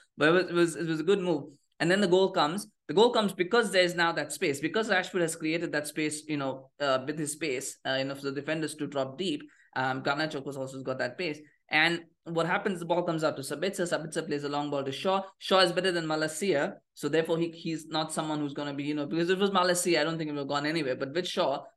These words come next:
because he's got that, you know, forward drive, he gets the ball and then he puts a wonderful cross in and Rashford scores the header. And it's one nil Rashford, I mean, the form of his life at the moment. I think there's just nothing to say about that. You know, we, we talk about him. I don't think he had a great game, but in front of goal, he's looking deadly.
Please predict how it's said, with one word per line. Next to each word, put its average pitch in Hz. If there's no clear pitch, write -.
because 180
he's 196
got 170
that, 151
you 156
know, 147
forward 143
drive, 139
he 143
gets 160
the 311
ball 160
and 143
then 143
he 143
puts -
a 139
wonderful 147
cross 127
in 135
and 135
Rashford 139
scores 131
the 131
header. 123
And 131
it's -
one 156
nil 143
Rashford, 143
I -
mean, 131
the 131
form 135
of 113
his 113
life 120
at 104
the 104
moment. 107
I 120
think 123
there's 127
just 135
nothing 127
to 123
say 131
about 123
that. 127
You 127
know, 131
we, 127
we -
talk 135
about 127
him. 135
I -
don't 156
think 160
he 156
had 147
a -
great 139
game, 139
but 131
in 135
front 143
of 131
goal, 131
he's 131
looking 131
deadly. 135